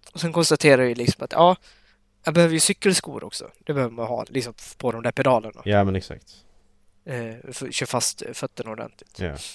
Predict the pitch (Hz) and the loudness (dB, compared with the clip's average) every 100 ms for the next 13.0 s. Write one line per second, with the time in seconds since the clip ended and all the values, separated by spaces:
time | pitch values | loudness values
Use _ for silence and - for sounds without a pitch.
0 | - _ _ _ _ _ _ _ _ _ | -20 _ _ _ _ _ _ _ _ _
1 | _ _ _ _ _ _ - 151 123 135 | _ _ _ _ _ _ 0 4 4 4
2 | 156 185 175 143 - 170 - 160 160 151 | 2 4 2 0 2 -2 0 -2 2 0
3 | 127 123 127 135 170 143 104 147 135 120 | -2 -10 -2 0 0 -2 -10 -14 -14 -14
4 | - _ _ _ _ _ _ _ _ _ | -18 _ _ _ _ _ _ _ _ _
5 | _ _ _ _ _ _ _ - 165 131 | _ _ _ _ _ _ _ -12 -2 2
6 | 123 117 - _ 147 123 131 165 147 - | 2 0 -8 _ -14 -12 -8 -6 -6 -10
7 | - _ - 101 101 - _ _ _ _ | -16 _ -8 -6 -6 -10 _ _ _ _
8 | - 139 160 165 156 - - _ _ - | -2 0 2 2 0 -8 -20 _ _ -2
9 | 160 - 180 - 160 151 151 147 151 143 | 2 4 2 2 0 -2 0 2 2 2
10 | 151 147 _ _ _ _ _ _ - 156 | 0 -4 _ _ _ _ _ _ -10 -6
11 | 135 127 143 135 - 131 - 151 139 131 | -4 -4 -4 -6 -4 -6 -4 -8 -6 -2
12 | 127 - - - _ - - 123 120 | -2 -4 -20 -20 _ -8 2 4 2